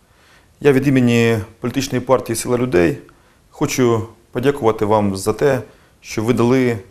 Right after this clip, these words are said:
свою підтримку на виборах, які відбулися двадцять п'ятого жовтня. Завдяки вашим голосам наша потужна команда входить до міської і районної ради. Завдяки вашим голосам мені ще п'ять років працювати міським головою. Я хотів би сказати, що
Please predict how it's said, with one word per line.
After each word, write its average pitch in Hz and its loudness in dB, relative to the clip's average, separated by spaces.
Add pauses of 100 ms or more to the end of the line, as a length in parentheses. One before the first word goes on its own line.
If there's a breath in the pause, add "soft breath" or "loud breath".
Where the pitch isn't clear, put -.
свою 117 -4
підтримку 113 -2 (100)
на 110 -4
виборах, 110 2
які 110 -8
відбулися 110 0
двадцять 98 -4
п'ятого 98 -4
жовтня. 90 -8 (880 soft breath)
Завдяки 120 2
вашим 147 0
голосам 131 0 (500 soft breath)
наша 127 -2
потужна 117 -2
команда 110 2 (120)
входить 107 -4
до 104 2
міської 107 0
і 101 -2 (120)
районної 101 0
ради. - -8 (580 soft breath)
Завдяки 120 -2
вашим 143 2
голосам 127 0 (440)
мені 131 0
ще - -4
п'ять 120 -6
років 135 -4
працювати 110 -4 (340 soft breath)
міським 107 -4
головою. 104 -4 (680 soft breath)
Я 117 -6
хотів 139 -2
би 143 -2
сказати, 147 0
що 123 0